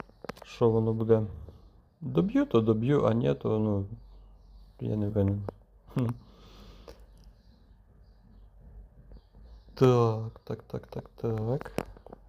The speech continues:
Дивимося, ну, можна трошки зарядити вайшалі.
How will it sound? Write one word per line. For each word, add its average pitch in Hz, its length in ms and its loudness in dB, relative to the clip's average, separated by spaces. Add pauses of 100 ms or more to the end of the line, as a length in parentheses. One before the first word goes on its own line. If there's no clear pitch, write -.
Дивимося, 123 720 -4
ну, 123 300 -2
можна 123 540 4 (680)
трошки - 320 -6
зарядити 117 640 0 (1200)
вайшалі. 120 720 0